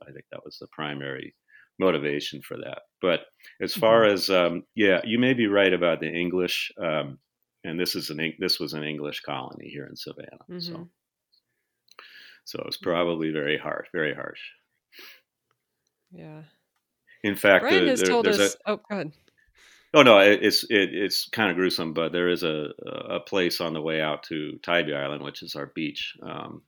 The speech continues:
Speaker 1: a barrier island close by. It's called Lazaretto Creek, and,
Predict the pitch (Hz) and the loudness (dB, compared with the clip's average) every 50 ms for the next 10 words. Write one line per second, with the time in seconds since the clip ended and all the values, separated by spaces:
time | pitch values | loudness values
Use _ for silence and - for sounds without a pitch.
0 | _ - - 85 80 - - 82 80 76 73 73 73 76 78 76 78 73 73 73 | _ -18 -18 -18 -18 -16 -12 -10 -8 -6 -6 -8 -8 -8 -8 -8 -10 -10 -12 -14
1 | 76 - 82 78 - - - 87 82 80 80 - - _ - - - - - - | -14 -12 -12 -12 -12 -8 -6 -4 -4 -4 -4 -6 -10 _ -20 -20 -20 -20 -20 -20
2 | - - - _ _ - - - 101 90 82 82 90 90 87 85 - 87 82 82 | -20 -20 -20 _ _ -12 -4 0 2 2 2 4 4 2 2 2 0 0 0 0
3 | 80 78 73 71 - - - 117 101 110 - - - - 82 78 71 71 69 67 | 0 0 -2 -4 -4 -4 -2 0 0 -2 -2 -6 -12 -12 -10 -10 -8 -10 -12 -14